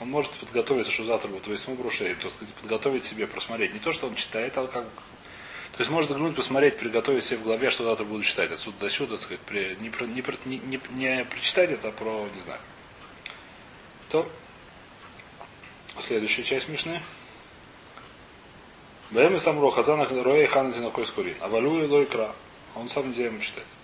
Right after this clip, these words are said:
К Йойцебо еще похожая вещь, что, так сказать, что это значит? Здесь Мишна перечисляет вещи, которые сделали ограждение, которое, как сказать, удалить человека, как называется, есть такой лашон гмара, схор-схор, омрим назира,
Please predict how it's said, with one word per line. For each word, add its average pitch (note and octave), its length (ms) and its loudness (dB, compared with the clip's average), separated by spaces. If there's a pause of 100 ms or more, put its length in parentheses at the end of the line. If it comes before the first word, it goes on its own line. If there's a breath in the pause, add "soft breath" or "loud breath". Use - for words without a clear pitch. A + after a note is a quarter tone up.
(340 loud breath)
К - 80 0
Йойцебо D3 460 6
еще D3 200 6
похожая C3 420 6
вещь, A2+ 180 0
что, - 160 -8
так - 160 -10
сказать, - 180 -6
что C3+ 120 -2
это A#2 100 -4
значит? G2 180 -4
Здесь A#2+ 200 -6
Мишна D3 260 -4
перечисляет C3+ 540 0
вещи, D3 260 2
которые B2 340 0
сделали A#2+ 360 2
ограждение, A#2 600 2
которое, A2+ 380 -2
как G2+ 160 -2
сказать, G2+ 240 -6
удалить A2 240 -4
человека, G#2+ 440 -2 (760 loud breath)
как G2+ 140 -2
называется, G2 560 -2 (120)
есть G#2+ 220 -6
такой G#2+ 240 -6
лашон G#2 240 -4
гмара, A2+ 260 -2
схор-схор, - 680 -2
омрим A2 400 -6
назира, G#2 520 -2